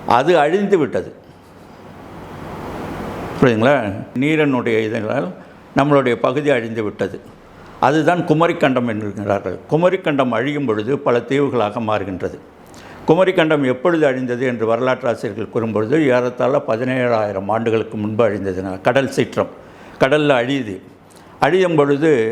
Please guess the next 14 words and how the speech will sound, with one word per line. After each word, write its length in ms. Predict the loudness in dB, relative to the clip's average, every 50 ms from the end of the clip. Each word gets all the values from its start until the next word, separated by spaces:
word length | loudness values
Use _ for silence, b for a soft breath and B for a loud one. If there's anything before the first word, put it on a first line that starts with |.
| -2 -4 -4 -8 -10 -12 -6 0 2
ஒரு 120 | 2 2 2 0
பக்கம் 320 | -2 0 0 0 0 0 -2 -4 -8 -10 -4 -2
டோட்டலா 280 | 0 0 0 0 0 0 0
அழிஞ்சிடுது, 400 | -2 -4 -6 -6 -6 -6 -4 -2 0
ஒரு 100 | 0 0 0 -2
பக்கம் 340 | -4 -2 -2 -2 -2 -2 -4 -6 -8 -14 -18 -20 -20 -20 -20 -20 -20 -14 -6 -2 0
அந்த 140 | 2 2 2 2
மேட்டுப்பகுதியில் 680 | 2 2 2 2 0 0 0 0 0 -2 -2 -2 -2 -2 -4 -6 -10 -16 -16 -18 -20 -12 -4 0
தீவுகளாக 560 | 2 2 2 2 2 2 2 2 2 0 0 -2 -2 -6
இருக்கின்றது. 440 | -6 -6 -6 -6 -4 -4 -4 -6 -8 -14 -18 B B B B B B -2
அதுபோல 300 | 0 2 2 2 2 2 2 2
நாற்பத்தொம்போது 680 | 2 2 2 0 0 0 0 -2 0 0 0 0 0 -2 -2
தீவுகளாக 480 | -2 0 0 0 0 0 0 0 -2 -2 -4 -4 -4 -4 -6 -10 -16 -20 -20 -20 -20 -20 -20 -20 -20 -20 -20 -20 -4 0 2 2
இருக்கிறது. 400 | 4 4 2 2 2 2 0